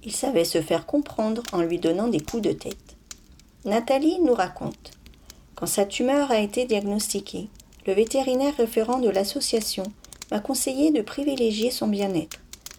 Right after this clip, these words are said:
Je ne le remercierai jamais assez. Dès lors, j'ai pu profiter de chaque jour,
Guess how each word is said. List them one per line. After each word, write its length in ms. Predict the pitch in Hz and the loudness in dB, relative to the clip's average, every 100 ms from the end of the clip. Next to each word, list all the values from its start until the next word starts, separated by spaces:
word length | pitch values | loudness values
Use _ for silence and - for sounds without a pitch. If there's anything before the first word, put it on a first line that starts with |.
| - | -14
Je 160 | - | -6
ne 140 | 185 202 | 0 2
le 100 | 202 | 2
remercierai 760 | 208 202 208 - 202 196 202 | 2 0 0 -2 0 2 0
jamais 480 | 185 160 185 226 214 | -2 0 0 2 0
assez. 300 | 190 - - - - _ - - - _ - | -2 -4 -8 -16 -20 _ -20 -20 -20 _ -6
Dès 160 | 135 | -2
lors, 480 | 147 - 247 349 - - - _ | 0 2 2 2 -4 -20 -20 _
j'ai 180 | - 202 | 0 2
pu 160 | 262 | 2
profiter 540 | 269 262 254 269 320 320 | -2 -4 -2 -4 0 2
de 140 | 240 | 2
chaque 380 | 233 - 349 269 | 0 -2 -2 -4
jour, 400 | 190 160 156 - | -4 -6 -10 -16